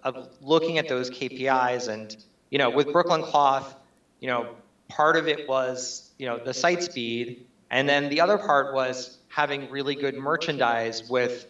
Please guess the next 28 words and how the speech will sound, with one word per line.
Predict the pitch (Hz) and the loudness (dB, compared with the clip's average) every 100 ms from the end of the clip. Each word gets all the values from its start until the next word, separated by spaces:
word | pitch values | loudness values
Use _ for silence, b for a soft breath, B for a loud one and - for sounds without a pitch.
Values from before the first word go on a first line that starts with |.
| _ _ _ _ _ _ 123 | _ _ _ _ _ _ -2
um, | 113 113 110 | 0 -2 -8
collaborations. | - 147 135 139 135 127 131 131 101 - - - _ _ _ _ _ b b b b b | -4 2 4 4 2 0 -2 -6 -10 -14 -14 -14 _ _ _ _ _ b b b b b
You | 123 | -6
know, | 117 | -4
where | 117 143 | 0 2
Brooklyn | 170 165 156 | 4 4 2
Cloth | - 135 135 | 4 4 4
has, | 135 123 123 120 - - _ _ _ _ _ - | 2 0 0 -4 -8 -12 _ _ _ _ _ -12
um, | 120 | -10
collaborations | - - 131 131 131 131 131 135 131 | -8 2 4 4 4 0 0 -2 -4
with | 127 127 | -6 0
some, | 127 120 120 117 110 - _ _ | 2 2 0 -6 -10 -16 _ _
you | 123 | -6
know, | 110 104 | -4 -4
some, | - - 120 113 113 113 - - _ _ _ _ _ _ | 0 2 4 2 -2 -8 -14 -20 _ _ _ _ _ _
um, | 107 104 - | 0 0 2
some | - 143 | 0 0
D | 143 156 | 0 2
Js, | 139 123 117 - - - - - | 4 4 2 -2 -4 -6 -10 -2
um, | 117 113 117 | 2 2 0
and | 127 | -2
is, | 131 - | -4 -2
is | 143 123 - | -2 -4 -2
active | 139 139 160 143 | 0 2 2 0
in | 143 | 0
that | 127 131 | -2 -4
music | 131 127 - | -8 -10 -10
community. | 131 117 107 107 113 117 120 | -10 -10 -8 -6 -8 -10 -16